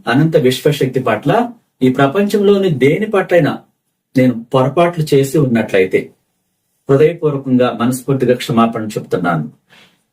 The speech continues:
అట్లాగే నా పట్ల తప్పుగా ప్రవర్తించి,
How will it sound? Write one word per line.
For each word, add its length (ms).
అట్లాగే 640
నా 260
పట్ల 320
తప్పుగా 420
ప్రవర్తించి, 800